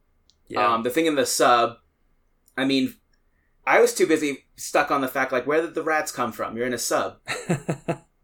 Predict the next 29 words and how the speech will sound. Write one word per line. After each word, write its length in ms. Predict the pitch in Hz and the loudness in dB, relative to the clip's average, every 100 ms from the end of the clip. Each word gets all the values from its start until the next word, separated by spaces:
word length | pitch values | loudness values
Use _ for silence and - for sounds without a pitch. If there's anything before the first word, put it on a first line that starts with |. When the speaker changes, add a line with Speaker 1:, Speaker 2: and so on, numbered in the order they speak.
| _ _ _ | _ _ _
Speaker 2:
And, 360 | 165 156 151 - | 0 0 -2 -10
yeah, 360 | 165 123 135 135 | -2 2 4 2
I'm, 140 | 135 156 | -2 -2
I 20 | |
mean, 260 | 139 131 | 0 0
maybe 220 | 135 139 254 | 2 0 2
there 240 | 285 311 | 0 0
is 80 | 185 | 0
rats 300 | 196 175 175 | 2 0 0
in 60 | 156 | -2
a 80 | |
sub, 420 | 143 220 208 143 - | -2 0 2 0 -2
but 120 | - - _ - | -6 -8 _ 0
enough 440 | 156 143 170 - | 2 2 0 0
to, 100 | 175 | 0
like, 220 | 147 139 | 2 0
literally 480 | 123 117 147 170 170 | -2 0 0 2 0
take 260 | 165 151 160 | 0 0 2
over 220 | 156 160 | 2 2
the 160 | 143 131 | -2 -4
entire 480 | 120 143 160 139 | -4 0 0 0
sub? 480 | - 147 208 269 - | -4 -2 -2 -2 -4
For 100 | - | -10
some 220 | 170 190 | -6 -2
reason, 200 | 190 175 | -2 0
I 40 | 170 | -2
was 100 | 156 | 0
like, 160 | 151 | 0
"That, 300 | 147 147 - | 0 -2 -2